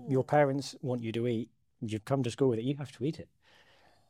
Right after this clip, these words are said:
Speaker 1: And I'd have, like, some squash in a flask, and I'd be, like, trying to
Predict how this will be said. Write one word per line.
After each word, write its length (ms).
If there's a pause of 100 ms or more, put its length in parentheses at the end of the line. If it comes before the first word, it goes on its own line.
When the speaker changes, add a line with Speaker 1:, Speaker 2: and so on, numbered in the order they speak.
(380)
Speaker 1:
And 160
I'd 120
have, 160
like, 320
some 280
squash 460
in 100
a 60
flask, 480
and 80
I'd 100
be, 120
like, 160
trying 260
to 160